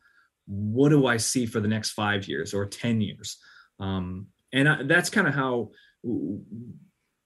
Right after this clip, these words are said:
I kinda organize myself in general is, is, uh,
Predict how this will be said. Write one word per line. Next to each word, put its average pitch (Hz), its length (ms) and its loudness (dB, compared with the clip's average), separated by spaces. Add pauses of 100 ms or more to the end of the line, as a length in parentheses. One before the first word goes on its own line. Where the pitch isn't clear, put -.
(140)
I 127 180 2 (140)
kinda 131 180 2 (160)
organize 131 380 4 (100)
myself 131 400 2 (200)
in 117 160 0 (140)
general 170 480 0
is, 110 200 0 (140)
is, 113 480 -2
uh, 104 400 0